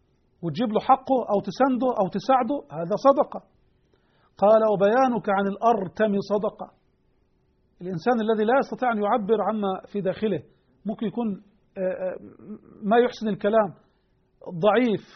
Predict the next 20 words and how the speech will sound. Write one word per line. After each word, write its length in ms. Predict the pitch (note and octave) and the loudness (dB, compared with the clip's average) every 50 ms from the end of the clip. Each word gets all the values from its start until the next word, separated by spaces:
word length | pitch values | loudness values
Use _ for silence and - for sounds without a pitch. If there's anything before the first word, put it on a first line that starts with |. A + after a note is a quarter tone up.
| - - | -2 0
خايف، 520 | A3+ A#3+ B3 A#3 G3+ F3 - - _ _ - | 2 4 4 4 4 2 -2 -6 _ _ -4
أنت 180 | B3+ C4+ B3 C4 | -2 -2 0 0
اللي 120 | B3 A3 | -2 -2
بتتكلم 420 | F3 - - - - B3+ A3+ A3 G#3 | -4 -10 -6 -2 0 0 0 0 -2
عنه، 380 | G3 A#3 A3+ G3 E3+ D#3 D3 - _ - | -2 -2 -2 -2 -4 -8 -10 -14 _ -8
وأنت 220 | G#3+ B3 A#3 - | -6 -4 -4 -2
اللي 120 | A#3+ A3+ F#3+ | -4 -4 -4
بتحاول 420 | G3 - - B3+ C4 B3+ A#3 F3+ | -6 -4 0 0 2 2 0 -2
تسعى 460 | - A3+ - - G#3 A3+ B3 A#3+ A3 | -6 -8 -8 -4 0 2 2 2 2
له، 80 | F#3+ E3+ | 0 -2
وأنت 240 | D#3+ G3+ A3+ - B3 | -6 -6 -6 -4 -4
اللي 120 | A#3 F#3 | -4 -4
بتدافع 400 | E3+ - _ - B3 B3 B3 A#3 | -6 -6 _ 2 2 2 2 0
عن 140 | A3 A3 G3+ | -4 -4 -4
حقوقه، 560 | - A3 A3 - C#4+ C#4+ B3+ - - F3+ D#3 - _ _ _ _ _ _ _ _ _ _ _ | -6 -4 -2 0 2 2 2 0 -4 -10 -12 -14 _ _ _ _ _ _ _ _ _ _ _
هذا 240 | - - F#3+ G3 A#3+ | -12 -10 -8 -6 -6
صدقة. 600 | F#3+ - C#4+ C#4+ B3 B3+ - - G#3+ - _ _ _ _ _ _ _ _ _ _ _ _ _ _ _ - | 0 2 4 4 4 2 0 -2 -8 -12 _ _ _ _ _ _ _ _ _ _ _ _ _ _ _ -4
ومباضعتك 1500 | F3+ A3 A#3 A3+ A3 G#3 F#3 F3 G3+ G3+ F#3+ F#3+ F3+ F3 E3+ E3+ D#3+ A3 B3 A3 F#3 F#3 F#3 F3 - G#3+ G#3 G3+ - | -2 0 0 0 -2 -2 0 2 2 4 4 4 2 0 -4 -2 0 2 2 2 2 2 0 -2 -4 -8 -10 -6 -6
امرأتك 800 | G3 G3 F#3+ F3+ F3+ F#3 G#3+ A#3+ C4 - G#3 G#3+ G3+ - B3 A3+ - A3+ F#3 - | -6 -4 -4 -4 0 2 2 2 2 0 -2 -4 -2 -4 -6 -6 -6 -6 -6 -4
صدقة. 580 | G#3+ G3 E3+ E3+ - - G3+ E3+ - _ _ | -4 -4 -4 -4 -2 -2 -2 -2 -2 _ _